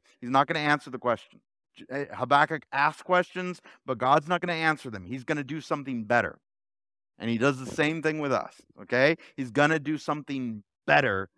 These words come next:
than answer the questions, okay? So please come, uh, back next week and as we start the book of Habakkuk. Dear Father, I thank you so much for the privilege, and, and thank you for the patience of these, uh, these my friends and my family staying,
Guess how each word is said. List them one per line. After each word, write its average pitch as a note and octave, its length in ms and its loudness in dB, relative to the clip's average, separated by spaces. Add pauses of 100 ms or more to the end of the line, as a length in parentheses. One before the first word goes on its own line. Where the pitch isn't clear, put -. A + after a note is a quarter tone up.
(140)
than A2 120 -6
answer A#2 460 -6
the G2 80 -10
questions, - 680 -10
okay? C#3+ 320 2 (220)
So B2 160 -4
please E3+ 340 -2
come, D#3 400 2
uh, B2+ 240 2
back B2+ 400 0
next A#2+ 560 -6
week A2+ 320 -8
and G#2+ 180 -8
as F#2+ 120 -16
we G#2 260 -10
start A#2 340 0
the G#2+ 60 -12
book G#2+ 260 -2
of G#2 220 4 (400)
Habakkuk. G#2 600 -2
Dear C#3 140 -2
Father, D3 380 4
I B2+ 100 6
thank D3 300 -4
you B2+ 100 -8
so C#3 240 -8
much C#3 280 -4
for C3+ 100 -8
the A#2+ 100 -8
privilege, F3 560 2 (360)
and, D#3+ 260 2
and E3 120 0
thank F#3+ 200 4
you F3+ 60 -8
for D#3+ 120 -2
the D3+ 80 0
patience D#3 500 -4
of C3+ 140 -6
these, C3+ 400 -8
uh, A#2+ 420 -4
these C#3 200 -4
my C#3+ 140 2
friends D3+ 300 -2
and C#3+ 100 -6
my C3 160 2
family C3 580 0
staying, C3 420 -6